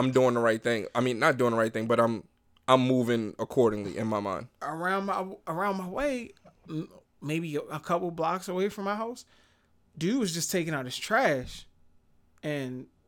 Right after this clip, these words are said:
Speaker 2: got murdered.
Speaker 1: Yeah, nah.
Speaker 2: So it's just, it's just different times out here, and prayers up to everybody who's been affected, 'cause, like, there's been a dark cloud over the city for about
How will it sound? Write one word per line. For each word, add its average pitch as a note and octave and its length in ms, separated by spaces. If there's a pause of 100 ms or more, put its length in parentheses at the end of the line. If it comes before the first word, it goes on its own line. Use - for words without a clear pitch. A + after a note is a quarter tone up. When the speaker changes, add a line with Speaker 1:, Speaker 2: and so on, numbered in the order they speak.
(1800)
Speaker 2:
got C3 240
murdered. D#3+ 440 (440)
Speaker 1:
Yeah, G#2 260
nah. G2+ 380 (140)
Speaker 2:
So C#3 440 (120)
it's G3+ 220
just, E3+ 400
it's A#3 200
just E3+ 160
different E3+ 320
times E3+ 380
out C3+ 140
here, B2+ 240 (960)
and B2+ 400 (600)
prayers G3 320
up F3+ 160
to D#3 180
everybody D#3 460
who's D3 160
been D3 140
affected, D3+ 420
'cause, C3+ 180
like, C#3+ 200
there's F3+ 200
been E3 300 (160)
a B2+ 80
dark D3+ 520
cloud D3+ 360
over C3+ 180
the B2+ 120
city C3+ 300
for B2+ 200
about B2+ 400